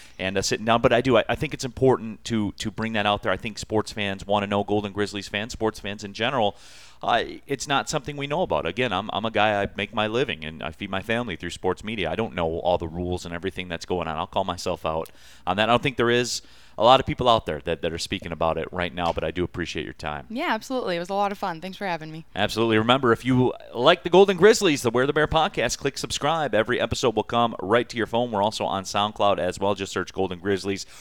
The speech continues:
Speaker 1: or Wear the Bear, and you are in there. A big thank you to Mari Rakiash for joining us. Big thank you to Cam Evans and the Evans Law Group for their sponsorship of the Wear the Bear podcast page as well.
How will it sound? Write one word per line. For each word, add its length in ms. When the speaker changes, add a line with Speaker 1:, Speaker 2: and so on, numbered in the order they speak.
Speaker 1:
or 200
Wear 260
the 100
Bear, 380
and 180
you 180
are 240
in 200
there. 240
A 100
big 200
thank 240
you 60
to 80
Mari 320
Rakiash 640
for 100
joining 380
us. 160
Big 160
thank 180
you 60
to 60
Cam 280
Evans 400
and 260
the 140
Evans 300
Law 160
Group 180
for 60
their 100
sponsorship 540
of 60
the 60
Wear 140
the 80
Bear 160
podcast 540
page 260
as 220
well. 320